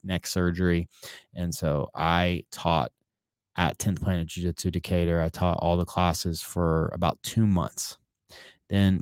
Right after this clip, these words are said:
Brandon came back and he resumed teaching, and I was just back to my private lesson. And I was mostly teaching private lessons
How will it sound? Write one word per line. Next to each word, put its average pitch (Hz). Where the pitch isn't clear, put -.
Brandon 90
came 90
back 113
and 82
he 90
resumed 90
teaching, 95
and 87
I 82
was 82
just 85
back 80
to -
my 78
private 78
lesson. -
And 104
I -
was 123
mostly 143
teaching 113
private 101
lessons 92